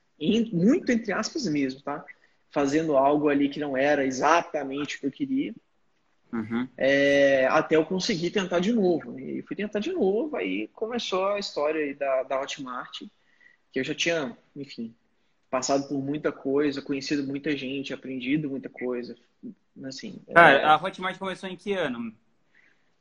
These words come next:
Speaker 1: Cara, a gente começou a programar, assim, sério e, e tirar do, do,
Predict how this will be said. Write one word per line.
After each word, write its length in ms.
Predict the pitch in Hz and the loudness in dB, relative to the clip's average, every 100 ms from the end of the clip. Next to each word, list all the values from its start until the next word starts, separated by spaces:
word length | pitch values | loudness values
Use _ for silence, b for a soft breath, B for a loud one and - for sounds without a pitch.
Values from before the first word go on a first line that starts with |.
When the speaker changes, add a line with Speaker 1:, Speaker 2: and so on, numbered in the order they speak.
| _ | _
Speaker 1:
Cara, 140 | - - | -2 2
a 40 | |
gente 160 | 233 - | 2 0
começou 400 | 285 269 - 247 | 0 0 0 0
a 140 | 247 | 0
programar, 800 | - - 220 208 208 165 143 151 | -2 0 4 4 2 0 -4 -4
assim, 560 | 143 - - 156 139 123 | -4 -2 -2 -4 -6 -8
sério 640 | - - - 147 151 127 110 - _ _ _ _ _ _ - | -4 -2 4 6 4 2 -8 -18 _ _ _ _ _ _ -10
e, 580 | 135 135 123 127 - 117 | -4 -2 -2 -4 -6 -6
e 40 | |
tirar 380 | - 147 127 135 | -2 0 0 0
do, 280 | 139 127 117 | 0 -2 -4
do, 600 | 131 120 104 71 - | -4 -4 -6 -10 -16